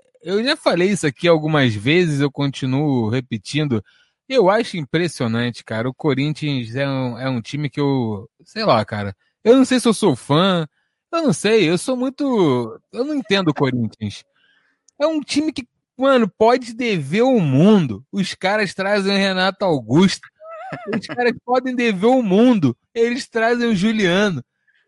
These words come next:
Como vão pagar, se vão pagar, a gente não sabe, mas os caras conseguem trazer, irmão. Isso aí, e, cara,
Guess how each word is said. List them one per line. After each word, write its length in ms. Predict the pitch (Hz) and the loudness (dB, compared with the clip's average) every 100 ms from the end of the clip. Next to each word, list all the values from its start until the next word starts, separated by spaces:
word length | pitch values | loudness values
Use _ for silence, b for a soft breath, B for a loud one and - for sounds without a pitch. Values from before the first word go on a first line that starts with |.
| _ _ _ - - _ | _ _ _ -20 -20 _
Como 420 | - 392 392 339 247 | 2 4 4 2 2
vão 260 | 185 277 | 4 2
pagar, 920 | 262 190 143 123 143 175 156 123 107 | 2 -2 -2 -6 -4 -2 -4 -8 -12
se 280 | - - 262 | -14 -4 -4
vão 460 | 180 113 151 208 233 | -4 -2 0 0 -2
pagar, 440 | 175 139 123 151 | -4 -4 -6 -4
a 80 | 190 | -2
gente 320 | 180 240 254 | -2 -4 -4
não 260 | 208 208 320 | -2 -2 -4
sabe, 580 | - 156 139 127 117 131 | -2 2 4 2 -4 -8
mas 300 | 190 190 226 | -2 -2 -2
os 160 | 233 | -6
caras 340 | 208 196 220 247 | -4 -2 -2 -4
conseguem 720 | - 226 214 - 165 202 240 240 | 0 2 2 0 0 0 -2 -4
trazer, 520 | 240 262 226 151 135 | -2 -2 0 0 0
irmão. 280 | 113 101 110 151 | 0 -8 -16 -10
Isso 480 | 196 262 - - 196 | -8 -6 -8 -6 -4
aí, 460 | 131 127 196 277 294 _ _ _ _ - | -4 -4 -4 -6 -10 _ _ _ _ -4
e, 240 | 190 240 | -2 0
cara, 400 | - 320 156 110 | 0 2 2 0